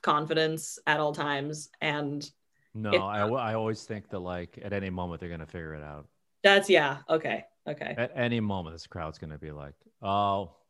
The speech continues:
Speaker 2: he tricked us for forty minutes, but at forty-two minutes, we realize he's not funny."
Speaker 1: Okay. <laughs> Right.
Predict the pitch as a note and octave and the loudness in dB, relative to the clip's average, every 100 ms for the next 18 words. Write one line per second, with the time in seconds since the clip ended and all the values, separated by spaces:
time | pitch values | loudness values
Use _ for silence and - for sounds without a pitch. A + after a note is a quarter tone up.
0 | _ _ - A2 G2 - B2 A#2 - F#2 | _ _ -10 -8 -4 -4 -2 -4 -6 -4
1 | A2 G#2+ G2 G2 F2 D2+ - F2+ F2 - | 0 2 2 -2 -4 -6 -8 -6 -6 -10
2 | _ _ A2 G#2+ G2 - G#2+ G#2+ A2 A2+ | _ _ -2 -2 -2 -4 -4 -4 -6 -10
3 | - F2+ F2+ E2+ D#2+ D#2 D2+ C#2 - - | -14 -10 -8 -6 -8 -12 -16 -18 -20 -20
4 | - - _ _ - D#3+ C#3 C3+ - _ | -20 -20 _ _ -2 0 -2 -6 -12 _
5 | _ _ _ - - - - _ A#3 - | _ _ _ -12 -10 -12 -18 _ 0 0
6 | G#3+ - E4 D#4+ C4+ A3+ F#3 F3+ D3 | -6 -4 -2 0 -2 -6 6 6 6